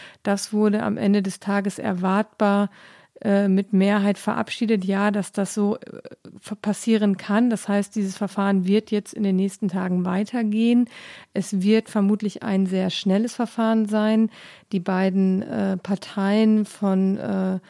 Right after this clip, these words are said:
Republikanern und Demokraten, Chuck Schumer für die Demokraten, Mitch McConnell für die Republikaner, haben sich auf ein Prozedere geeinigt. Jede Seite hat jetzt sechzehn Stunden Zeit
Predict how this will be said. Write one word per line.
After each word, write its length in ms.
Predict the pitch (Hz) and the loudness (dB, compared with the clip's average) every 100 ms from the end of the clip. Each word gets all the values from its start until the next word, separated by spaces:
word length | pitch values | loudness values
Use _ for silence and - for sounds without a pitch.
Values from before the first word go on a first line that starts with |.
| - - - | -20 -12 -8
Republikanern 580 | 202 190 196 202 208 208 | -6 -2 0 2 2 2
und 120 | 190 | 2
Demokraten, 680 | 190 185 - 196 226 226 208 | 2 0 0 -2 0 2 0
Chuck 280 | - 196 - | 0 -4 -4
Schumer 320 | - 226 220 | 0 4 4
für 80 | 196 | 2
die 100 | 190 | 0
Demokraten, 520 | 185 185 - 208 214 | 2 0 0 0 0
Mitch 160 | 190 - | 0 -2
McConnell 460 | 196 - 208 208 | -4 0 2 2
für 120 | 208 202 | 2 0
die 100 | 185 | -2
Republikaner, 760 | 180 190 196 - 202 208 220 208 - - - | -4 -6 -6 -4 0 2 2 -2 -10 -20 -2
haben 200 | 208 202 | 2 2
sich 160 | 196 | 2
auf 80 | 208 | -2
ein 140 | 226 190 | -2 -2
Prozedere 580 | - 185 214 208 202 | -4 -4 -2 0 -2
geeinigt. 720 | 185 190 - 208 226 254 233 202 | -2 -4 -2 2 2 2 0 -2
Jede 300 | 196 208 190 | 0 0 0
Seite 360 | 190 202 214 | 0 0 0
hat 140 | 196 196 | -2 -2
jetzt 220 | 185 - | -6 -4
sechzehn 460 | 202 - - 214 | -4 -4 -4 -4
Stunden 400 | 196 - 202 - | -2 -2 -2 -2
Zeit 500 | 196 - 190 202 214 | -8 -4 -2 -2 -2